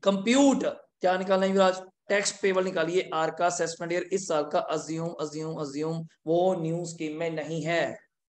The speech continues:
आप कहते हैं चलो कुछ तो फायदा किया आपने मेरा, ठीक है। तो मैंने tax निकालने का एक तरीका बताया था, अगर आपको याद हो, कि पचास लाख नब्बे, हम तो पागल हो जाएंगे लिखते लिखते, नहीं, नहीं, shortcut, एज बताई, नहीं बताई,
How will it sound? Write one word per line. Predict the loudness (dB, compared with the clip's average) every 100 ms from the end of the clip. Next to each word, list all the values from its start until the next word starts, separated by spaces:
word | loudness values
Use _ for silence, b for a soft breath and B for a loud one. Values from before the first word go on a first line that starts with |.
| _
आप | -10
कहते | -8 -10
हैं |
चलो | -8 -8 -8 -12
कुछ | -16 -12
तो |
फायदा | -10 -8 -10
किया | -6 -6
आपने | -6 -8
मेरा, | -10 -8
ठीक | -10 -2
है। | -2 -2 B B B _
तो | 4
मैंने | 6 6 6
tax | 6 0 -2
निकालने | -2 -2 0 -2
का | 0 2 2 -2 -20 _ _ _ 0
एक | 0 0
तरीका | 0 4 6 6
बताया | 6 2
था, | 0
अगर | -4
आपको | -4 -4
याद | -6 -8
हो, | -12 _ _ _ _ _ _ -6
कि | -4
पचास | -4 4 8 8 6 6
लाख | 6 6 4
नब्बे, | -4 0 0 0 -12
हम | -12
तो | -10
पागल | -10 -4
हो | -4
जाएंगे | -4 -8
लिखते | -10 -10
लिखते, | -10 -10 -10 -10
नहीं, | -10
नहीं, | -10 -8
shortcut, | -8 -6 -8 -10 _ _ _ _
एज | -4 -4 -2
बताई, | -4 -4 -12 _
नहीं | -14 -12
बताई, | -12 -14